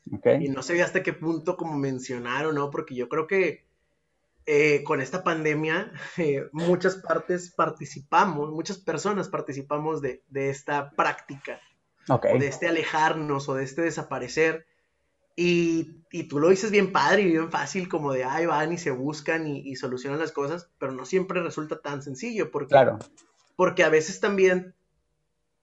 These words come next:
Speaker 2: te pones en el papel de, "Es que si, si le hablo, si me comunico para, para cerrarle el ciclo", específicamente eso,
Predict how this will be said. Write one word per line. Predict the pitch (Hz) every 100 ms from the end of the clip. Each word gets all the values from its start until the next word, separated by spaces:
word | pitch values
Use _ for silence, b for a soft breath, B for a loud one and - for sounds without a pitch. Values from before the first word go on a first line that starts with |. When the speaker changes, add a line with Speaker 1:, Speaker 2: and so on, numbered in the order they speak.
| -
Speaker 2:
te | 156
pones | 147 151 185
en | 175
el |
papel | 160 143 156 151 147
de, | 127 -
"Es | 120
que | -
si, | 175 175 151 - -
si | - 165
le | 147 143
hablo, | 165 170 151 139 139 -
si | 139
me | 131
comunico | 131 131 147 190 185 - 147 147 b b b b -
para, | 147 147 143 139 135 135 131 120 110 131 - _ _ _ _ _ _ -
para | 143 139 139 -
cerrarle | 165 143 135 139 202
el | 202
ciclo", | 180 170 160 185
específicamente | 185 135 135 139 135 139 131 127 131 123
eso, | 123 170